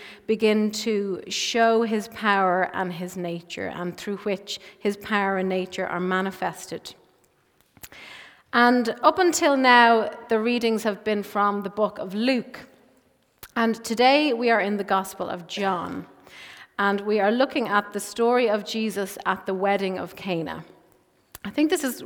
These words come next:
you know, probably one of the most well-known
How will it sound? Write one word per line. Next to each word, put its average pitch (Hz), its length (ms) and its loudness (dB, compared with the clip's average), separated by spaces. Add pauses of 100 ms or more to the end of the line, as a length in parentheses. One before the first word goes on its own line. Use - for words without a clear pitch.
you 214 120 -2
know, 190 260 0
probably 226 440 0
one 202 160 0
of 190 80 -2
the 190 80 -2
most 196 460 -2
well-known 180 840 -4